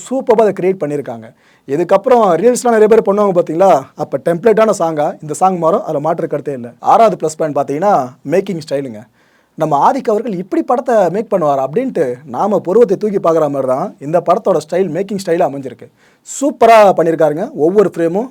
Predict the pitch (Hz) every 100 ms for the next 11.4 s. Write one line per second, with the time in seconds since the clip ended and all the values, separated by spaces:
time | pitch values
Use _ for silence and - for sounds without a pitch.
0 | _ - 135 147 143 190 220 196 175 151
1 | 185 190 180 196 196 208 196 156 131 123
2 | 120 110 _ _ _ _ - 160 151 143
3 | 151 208 233 196 196 165 170 175 220 254
4 | 196 139 123 147 175 220 151 160 165 139
5 | 127 127 120 _ _ _ _ - 147 233
6 | 247 208 180 - 175 156 151 143 196 247
7 | 135 113 - _ _ _ _ _ _ _
8 | - 170 254 277 202 240 262 254 196 190
9 | 165 160 - 143 - _ _ _ - -
10 | 156 220 226 220 247 220 185 165 165 214
11 | 175 135 123 117